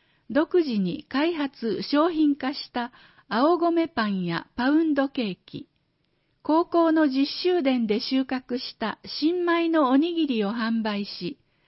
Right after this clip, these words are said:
あっという間に完売。笑顔食堂のスタッフと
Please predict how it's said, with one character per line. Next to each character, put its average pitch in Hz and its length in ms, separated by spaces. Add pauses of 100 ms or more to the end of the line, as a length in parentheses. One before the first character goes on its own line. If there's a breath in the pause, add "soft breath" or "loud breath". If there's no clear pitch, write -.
(240)
あ 214 100
っ 208 60 (120)
と 339 120
い 339 100
う 330 140
間 302 180
に 220 260
完 214 320
売。 180 320 (1300)
笑 240 140
顔 330 240
食 339 320
堂 240 200
の 196 140
ス - 160
タ 285 100
ッ - 60
フ - 260
と 190 160